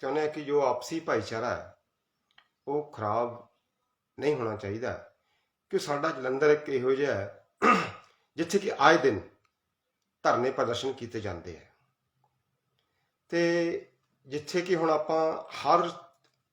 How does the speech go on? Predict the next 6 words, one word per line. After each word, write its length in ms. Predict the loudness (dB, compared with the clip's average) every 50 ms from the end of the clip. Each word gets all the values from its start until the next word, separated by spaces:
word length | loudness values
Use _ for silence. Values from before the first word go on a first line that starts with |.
| _ _ _ _ _ _ _ _ _ _ _ _ _ _ _ -14
ਜਲੰਧਰ 480 | -8 -4 -2 -2 0 2 2 2 2 2
ਦੇ 260 | 2 2 2 2 0
ਹਰ 200 | -2 -4 -4 -6
ਤਹਿਸੀਲ, 600 | -6 -8 -12 -12 -8 -6 -6 -4 -4 -4 -4 -6
ਹਰ 160 | -6 -6 -10 -10
ਕਚਹਿਰੀ 580 | -12 -12 -10 -8 -8 -8 -8 -8 -10 -12 -14